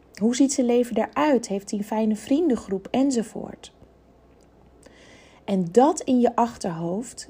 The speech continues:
die stip op de horizon, die mag je continu meenemen in hoe je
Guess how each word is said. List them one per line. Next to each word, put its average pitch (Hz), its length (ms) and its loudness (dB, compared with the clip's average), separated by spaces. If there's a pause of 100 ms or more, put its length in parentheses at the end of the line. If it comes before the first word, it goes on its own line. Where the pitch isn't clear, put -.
die 277 180 6
stip 285 420 0
op 226 160 -2
de 220 60 -2
horizon, 208 840 0 (800)
die 240 260 6
mag 269 220 2
je 226 240 -2
continu 247 800 0
meenemen 240 920 2
in 214 340 2 (300)
hoe 233 200 4
je 233 240 0